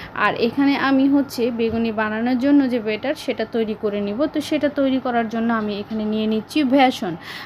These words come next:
আমি এখানে চামিচ দিয়ে নিয়ে নিচ্ছি, তবে আমি এক কাপ পরিমাণ বেসন এখানে ইউজ করেছি। তো আমি এখানে বেসনটা নিয়ে নিলাম। এরপর আমি এর মধ্যে দিয়ে দিব এক টেবিল চামচের মতো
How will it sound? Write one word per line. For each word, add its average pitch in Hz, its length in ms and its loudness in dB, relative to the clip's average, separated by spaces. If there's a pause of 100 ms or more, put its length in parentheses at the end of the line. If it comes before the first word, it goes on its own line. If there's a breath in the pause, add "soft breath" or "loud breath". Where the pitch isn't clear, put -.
আমি 254 280 0
এখানে 277 260 0
চামিচ 254 380 2
দিয়ে 269 200 0
নিয়ে 262 220 4
নিচ্ছি, 262 420 -2
তবে 269 280 2
আমি 269 260 2
এক 254 160 2 (100)
কাপ 311 140 -2 (100)
পরিমাণ 262 360 2
বেসন 226 380 2
এখানে 247 280 -2
ইউজ 214 360 -4
করেছি। 220 460 -2 (340 loud breath)
তো 247 60 -2
আমি 226 300 2
এখানে 233 260 -2
বেসনটা 226 460 -2
নিয়ে 233 220 2
নিলাম। 240 400 2
এরপর 269 400 2
আমি 240 220 0
এর 226 240 -2
মধ্যে 226 420 -2
দিয়ে 262 280 2
দিব 233 360 -2 (300 loud breath)
এক 262 180 0 (120)
টেবিল 285 300 2
চামচের 277 580 4
মতো 285 440 2